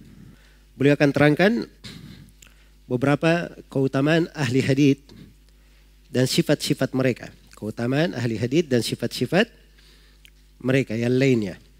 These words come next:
Kata beliau, "Kafahu musyarafan an asbahu khalafan li sayyidil khunafa fi dinihil qiyami."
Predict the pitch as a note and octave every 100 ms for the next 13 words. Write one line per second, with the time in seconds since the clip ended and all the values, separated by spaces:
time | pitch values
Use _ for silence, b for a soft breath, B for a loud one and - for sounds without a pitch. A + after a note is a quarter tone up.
0 | _ B B B B B C3+ D#3 D#3+ F3
1 | - D#3+ F3 D#3 E3+ D#3 - E3 D3+ -
2 | G#2+ - - - B2+ D3+ - D3+ C3+ C3
3 | D#3 D3+ B2+ A2 F2+ - b b b b
4 | A#2+ - F3+ D#3+ D3+ C#3+ B2+ - C#3 C3
5 | B2+ A#2 C3 B2+ D#3+ E3 D3 C3+ A#2+ -
6 | C3+ G#2+ F#2+